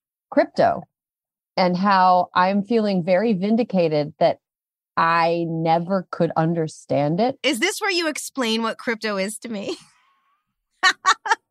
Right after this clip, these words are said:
Speaker 1: No, this is where I'm like, now I'm never gonna have to know because it was always a fucking scam, just like I felt deep down in my gut because it didn't make sense to me. It was like, okay, so we use energy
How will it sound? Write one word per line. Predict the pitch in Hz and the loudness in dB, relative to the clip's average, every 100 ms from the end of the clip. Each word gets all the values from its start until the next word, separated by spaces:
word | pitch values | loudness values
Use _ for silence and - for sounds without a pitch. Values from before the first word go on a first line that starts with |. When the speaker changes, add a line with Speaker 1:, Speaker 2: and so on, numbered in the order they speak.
| - | 0
Speaker 1:
No, | 277 381 285 | 4 6 6
this | 196 294 | 4 2
is | 381 285 | 2 4
where | 294 | 6
I'm | 269 277 | 6 6
like, | 269 262 - - | 6 4 2 0
now | 220 247 320 | 4 6 6
I'm | 285 233 | 6 6
never | 233 262 | 6 4
gonna | 247 269 269 | 2 4 4
have | 277 277 | 2 2
to | 277 | 2
know | 339 226 | 4 2
because | 190 202 196 | 2 0 0
it | |
was | 185 196 | 2 4
always | 202 226 | 4 4
a | 233 - | -2 0
fucking | 233 285 277 | 0 4 2
scam, | - 339 320 202 147 147 _ - | 2 2 4 4 0 -4 _ 2
just | 233 262 - | 2 2 0
like | 262 254 | 0 4
I | 247 | 2
felt | 240 277 202 180 | 4 4 4 2
deep | 226 196 | -2 2
down | 226 233 | 4 4
in | 240 | 2
my | 220 | 0
gut | 202 247 214 - | 2 2 0 -2
because | 156 151 | -4 -4
it | 156 | -4
didn't | 220 220 240 | -2 0 0
make | 233 - | -2 -2
sense | 269 262 - | 0 0 0
to | 185 | -2
me. | 147 | -2
It | - | -2
was | 190 | -2
like, | 185 - | 0 2
okay, | 220 175 | 2 0
so | 147 180 | -4 -4
we | 220 | 0
use | 269 277 226 _ _ _ _ - | 0 0 -4 _ _ _ _ 0
energy | 320 359 294 180 180 170 170 | 2 2 -2 -2 -4 -2 -4